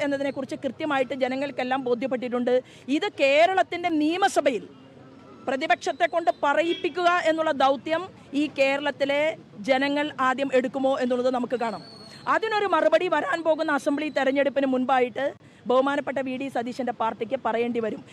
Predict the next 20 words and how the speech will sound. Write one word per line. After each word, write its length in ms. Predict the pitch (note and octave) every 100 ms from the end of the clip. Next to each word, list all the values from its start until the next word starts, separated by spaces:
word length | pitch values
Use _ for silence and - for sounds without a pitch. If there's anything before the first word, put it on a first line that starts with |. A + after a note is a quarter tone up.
| -
രണ്ടാം 260 | A#3+ C4+ D#4+ E4
ഘട്ടമല്ലേ, 380 | - D#4 E3 D3+ - - A#3
ഇപ്പോൾ 120 | C#4+ C#4+
ഒരുപാട് 360 | D4+ E4 F4 F#4
കേസുകൾ 340 | D#4+ D4+ E4+ D#4+ - D4
ഇ 20 | D4+
ഡിക്ക് 160 | D#4+ D4+
നമ്മൾ 160 | C#4+ D4 C#4+ - - - - - - -
കൊടുത്തിട്ടുണ്ട്, 460 | C4+ C#4 C#4+ B3 F3+ - - - - -
അതിൻ്റെ 240 | C#4+ E4 F4 B3+
അന്വേഷണങ്ങളും 600 | C#4 D#4 D#4+ D#4 D#4 E4+ E4
നടന്നുകൊണ്ടിരിക്കുകയാണ്. 720 | C#4+ C#4+ C#4+ C4 C4 B3 G#3+ F3+ - - - - - G#3
വീണ 300 | C#4 E4 F#4 F#4+ G4+ F#4
വിജയൻ്റെ 560 | C4+ C#4+ C#4 C4+ C#4+ D4 - B3
എക്സാലോജിക്കിനെ 840 | B3 - C#4 D4+ C4+ B3+ B3+ C4+ C4
കുറിച്ച് 340 | B3 B3 C4 B3+ C4 - - - - - - - - - - - A#3+
ഇപ്പോഴേ 380 | - B3+ B3 C4+ C#4 A#3
അന്വേഷണമുണ്ട്, 760 | A3+ A#3+ B3 B3 A3 G3+ G3 - - - - - - - - -
അത് 100 | A#3+
നടക്കുന്നുണ്ട്. 480 | B3 A#3 C#4 C4 F#3+